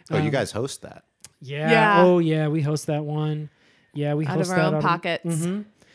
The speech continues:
Speaker 2: And pretty much all the big hosting companies, because, I mean, you know the stuff that's on
Speaker 1: Mm-hmm.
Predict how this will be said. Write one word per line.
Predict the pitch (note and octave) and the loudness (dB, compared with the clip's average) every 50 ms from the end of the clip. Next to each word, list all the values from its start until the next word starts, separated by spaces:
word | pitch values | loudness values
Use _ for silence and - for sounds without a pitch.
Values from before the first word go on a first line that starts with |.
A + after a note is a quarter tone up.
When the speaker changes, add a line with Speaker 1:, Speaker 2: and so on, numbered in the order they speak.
| _ _ _ _ - | _ _ _ _ -2
Speaker 2:
And | D#3+ D#3+ E3 D#3+ D#3+ D#3+ D#3 C#3+ - - - | 0 0 2 2 0 0 -2 -4 -8 -12 -6
pretty | - A#3 B3 C4 | -2 0 2 2
much | C4+ B3 G#3+ - | 4 2 0 0
all | G#3 E3 F3 F3 F#3 F#3 | -2 0 2 4 4 2
the | F3 D#3+ | 2 0
big | C#3+ E3+ E3 E3 D3+ | 0 2 2 2 2
hosting | C3+ D3+ E3+ D#3 - - F3 D#3+ | 0 -2 -2 -2 -2 -4 -6 -6
companies, | - - D#3 D3 C3+ C#3+ D3 C#3+ C#3 C3+ C3 - - - - | -4 -6 -6 -6 -4 -6 -6 -4 -4 -6 -6 -8 -10 -12 -8
because, | F#3 F#3 - - C#4+ A#3 G3+ F3 G3 | -8 -6 0 2 2 2 2 0 -2
I | F#3 | -2
mean, | F#3+ F3 D#3+ D3+ | -2 -2 0 0
you | D#3+ F3 F3 | 0 0 0
know | E3 D3+ C#3 | 0 0 -4
the | C#3 B2+ | -6 -8
stuff | - - D3+ C3+ - - | -6 -6 -6 -8 -6 -6
that's | D3+ C#3 - D#3 | -8 -6 -6 -6
on | C#3+ C#3 C#3 C#3 C3+ C3 B2+ | -6 -6 -6 -6 -6 -8 -10
Speaker 1:
Mm-hmm. | G2 F2+ E2 D#2+ | -10 -12 -12 -12